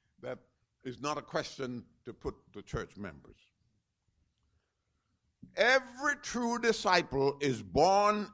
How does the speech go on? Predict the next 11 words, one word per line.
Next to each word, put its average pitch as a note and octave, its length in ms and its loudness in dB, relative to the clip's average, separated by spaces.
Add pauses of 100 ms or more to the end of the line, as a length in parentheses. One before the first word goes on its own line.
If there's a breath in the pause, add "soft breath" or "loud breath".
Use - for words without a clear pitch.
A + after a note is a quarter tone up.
into G#3 260 -4
the G#3+ 120 0
kingdom A#2+ 600 0 (840)
of G#2 200 -4
God G#2 480 -2
as G2 160 -6
a G#2 60 -2
missionary. F#2 580 -6 (3000)
In F3+ 120 -4
other C4+ 180 2
words, C4 320 -2